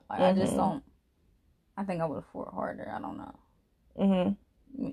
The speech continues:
Speaker 1: No, not him. Not, not that chapter in my book. No, that wasn't, definitely no soul tie. It was just chapters. Maybe it was, you know, um.
Speaker 2: So, like, I'm just, like, when I'm, I'm thinking about the, the,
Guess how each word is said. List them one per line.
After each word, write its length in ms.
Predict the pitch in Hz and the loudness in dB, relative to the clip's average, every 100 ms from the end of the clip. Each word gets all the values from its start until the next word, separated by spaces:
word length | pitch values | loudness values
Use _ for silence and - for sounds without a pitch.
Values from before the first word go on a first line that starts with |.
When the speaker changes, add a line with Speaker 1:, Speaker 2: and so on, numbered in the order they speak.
| - | -2
Speaker 1:
No, 200 | 190 156 | -2 0
not 240 | 165 160 | -2 -2
him. 300 | 175 170 - - | -2 -4 -6 4
Not, 400 | 202 - - - | 6 6 2 0
not 240 | 208 196 | 2 4
that 200 | 202 - | 2 0
chapter 320 | - - - | -2 -8 -10
in 60 | 165 | -12
my 100 | - | -12
book. 240 | - - - | -12 -16 -14
No, 240 | 185 214 - | -10 -8 -6
that 200 | 165 131 | -4 -4
wasn't, 320 | - 180 - - _ _ _ _ - | -6 -10 -14 -16 _ _ _ _ -2
definitely 360 | 190 180 262 | -2 -2 -6
no 100 | - | -8
soul 300 | - 196 - 165 | -10 -10 -10 -4
tie. 220 | 196 - | -2 -2
It 40 | |
was 120 | 269 | -4
just 260 | 302 277 - _ _ _ _ _ _ _ _ - - _ _ _ _ _ _ _ _ - _ _ - | -10 -16 -20 _ _ _ _ _ _ _ _ -20 -20 _ _ _ _ _ _ _ _ -20 _ _ -20
chapters. 600 | - 247 240 - 226 226 | -10 -6 -6 -4 -6 -4
Maybe 340 | 220 220 214 220 | -2 -2 0 -2
it 80 | 202 | 0
was, 380 | 202 202 - - _ _ - - - _ - _ _ _ _ | -2 -2 -8 -20 _ _ -20 -20 -20 _ -20 _ _ _ _
you 120 | 220 | -4
know, 300 | 220 180 190 202 - - | -2 -4 -8 -8 -10 -6
um. 340 | 185 190 196 - | -4 -2 -6 4
Speaker 2:
So, 200 | 302 277 - | 10 12 12
like, 220 | 240 - | 8 8
I'm 200 | 254 302 | 6 8
just, 280 | 381 349 - | 6 4 2
like, 180 | 247 247 | 2 4
when 120 | 247 | 4
I'm, 160 | 233 233 | 4 2
I'm 160 | 220 226 | 0 2
thinking 340 | 269 320 320 | 4 6 6
about 340 | 269 233 226 - | 10 10 10 6
the, 140 | 208 - | -2 0
the, 220 | 226 214 | 2 2